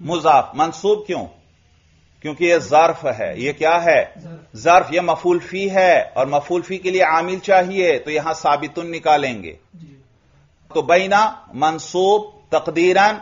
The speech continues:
Speaker 1: मुजाफ। मंसूब क्यों? क्योंकि ज़र्फ़ है, मफ़ूल फ़ी है। और तकदीरन क्यों?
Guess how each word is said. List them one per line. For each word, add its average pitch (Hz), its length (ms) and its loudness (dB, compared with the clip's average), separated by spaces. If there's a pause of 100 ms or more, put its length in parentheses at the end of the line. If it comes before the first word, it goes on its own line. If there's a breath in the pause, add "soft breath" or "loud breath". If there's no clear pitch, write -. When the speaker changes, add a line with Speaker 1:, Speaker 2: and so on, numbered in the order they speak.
(140)
Speaker 1:
मुजाफ। 151 640 2
मंसूब 190 540 -2
क्यों? 214 380 0 (680)
क्योंकि 165 240 0
ज़र्फ़ 180 300 6
है, - 300 -4
मफ़ूल 165 320 0
फ़ी 165 220 -6
है। 117 280 -8 (200 soft breath)
और 165 420 6
तकदीरन 180 520 0
क्यों? 208 320 0